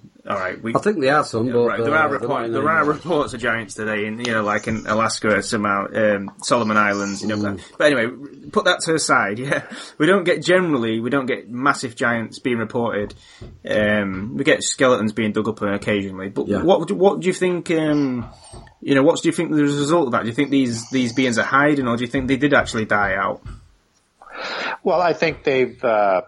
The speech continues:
Speaker 3: blended in.
Speaker 1: Okay.
Speaker 3: Um, and y-, y-, you know, if you, if you understand that there was also a lot of hunting going on of the Nephilim as well,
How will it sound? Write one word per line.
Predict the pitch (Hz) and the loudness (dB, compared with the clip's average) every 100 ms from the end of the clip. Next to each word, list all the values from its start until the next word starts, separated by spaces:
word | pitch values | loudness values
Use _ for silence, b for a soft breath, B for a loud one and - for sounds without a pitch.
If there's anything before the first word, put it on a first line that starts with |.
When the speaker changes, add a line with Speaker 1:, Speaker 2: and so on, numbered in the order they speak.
| _ - | _ -4
Speaker 3:
blended | 117 113 101 92 | -2 2 0 2
in. | 101 85 71 - _ - - | 0 0 -6 -20 _ -20 -10
Speaker 1:
Okay. | 98 104 101 | -8 -6 -4
Speaker 3:
Um, | 90 85 82 B B B B B B - | -6 -6 -12 B B B B B B -8
and | - 110 107 98 98 92 - - | 2 4 6 4 2 -2 -8 -12
y-, | - 85 _ - | -10 -12 _ -4
y-, | 151 156 180 | -2 -2 -2
you | 147 | 0
know, | 120 113 131 | 2 2 2
if | 131 - | 0 0
you, | 131 139 | 0 0
if | 113 139 | -2 0
you | 131 135 | 0 2
understand | 143 151 131 - 143 139 131 123 | 2 2 0 2 2 2 2 2
that | 113 - | 2 0
there | 117 | 0
was | 113 104 | 2 0
also | 117 117 127 - 120 113 107 B B | 0 2 0 2 2 4 0 B B
a | - | 0
lot | 98 110 113 117 113 | 2 4 4 4 2
of | 101 | 0
hunting | - 139 135 113 | -2 -2 -2 -2
going | 101 101 98 95 | -2 -2 -2 -2
on | 95 92 92 | 2 2 0
of | 92 - 98 92 - | -6 0 2 2 -2
the | 95 | -8
Nephilim | 92 98 - 104 90 | -4 -4 -4 -8 -6
as | 87 101 | -8 -2
well, | 101 87 73 | 2 2 0